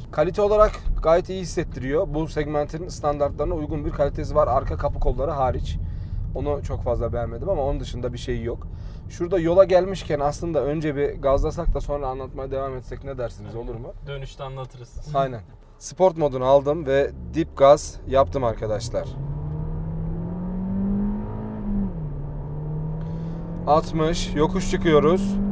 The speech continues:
Speaker 1: Seksen.
Speaker 2: Birkaç gündür de hep böyle yokuş denk
Speaker 1: Yüz.
Speaker 2: geliyor arabalara.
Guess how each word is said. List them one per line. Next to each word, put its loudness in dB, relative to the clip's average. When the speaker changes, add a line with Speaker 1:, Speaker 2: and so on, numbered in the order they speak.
Speaker 1:
Seksen. 4
Speaker 2:
Birkaç -2
gündür -4
de -2
hep -2
böyle 0
yokuş -4
denk -2
Speaker 1:
Yüz. 4
Speaker 2:
geliyor 0
arabalara. -2